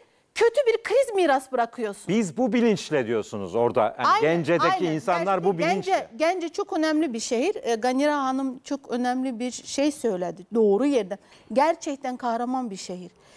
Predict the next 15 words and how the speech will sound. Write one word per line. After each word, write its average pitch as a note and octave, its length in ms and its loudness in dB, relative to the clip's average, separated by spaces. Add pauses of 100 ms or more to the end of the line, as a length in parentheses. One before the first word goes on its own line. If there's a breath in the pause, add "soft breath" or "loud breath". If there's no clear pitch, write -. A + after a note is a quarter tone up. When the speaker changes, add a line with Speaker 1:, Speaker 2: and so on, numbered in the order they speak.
(280 soft breath)
Speaker 1:
Gence'nin D4 560 2
mahiyetini C#4 760 0
farklı C4+ 540 -2
bir C4+ 140 -4
boyuttan C4 440 0
dokumamız C4 540 0
lazım. F#3 360 -2 (420 soft breath)
Bir C#4 80 0
defa F#4 180 2
Kafkas C#4 460 -2
İslam D#4+ 340 0
Ordusu'nun C#4 540 -2
ilk - 300 -6
karargah A#3+ 520 0
şehri. - 420 -10